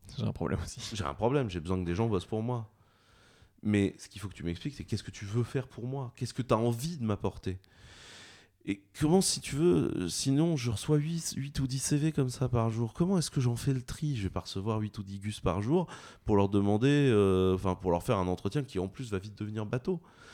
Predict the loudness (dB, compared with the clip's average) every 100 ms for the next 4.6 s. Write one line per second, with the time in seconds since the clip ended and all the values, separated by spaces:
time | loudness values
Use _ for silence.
0 | -20 -20 -20 -20 -4 0 0 -2 -12 -20
1 | -18 -10 -6 -4 2 4 4 2 2 2
2 | -2 -4 -6 -4 -4 -6 -6 -2 -2 -2
3 | _ -18 -12 -10 -2 2 4 2 -2 -4
4 | -6 -8 -8 -4 -2 -2